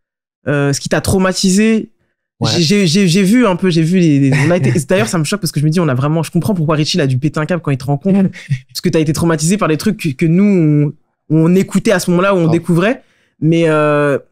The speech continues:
Speaker 1: un des, un des, je sais pas si t'as un morceau, un des morceaux qui t'a le plus trauma, ou en tout cas qui t'a donné envie de faire de la prod.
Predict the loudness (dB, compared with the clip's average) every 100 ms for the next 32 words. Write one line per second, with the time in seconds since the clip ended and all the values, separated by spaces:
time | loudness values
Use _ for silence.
0 | _ -2 0 2 0 0 0 2 2 0
1 | -2 -4 -2 -2 0 0 -2 0 0 2
2 | 0 0 -2 -6 -4 -4 -4 -4 -6 -2
3 | 0 2 0 -2 -4 -2 -2 0 0 0
4 | 0 0 0 -4 -8 -6 -4 -4 -4 -6
5 | -8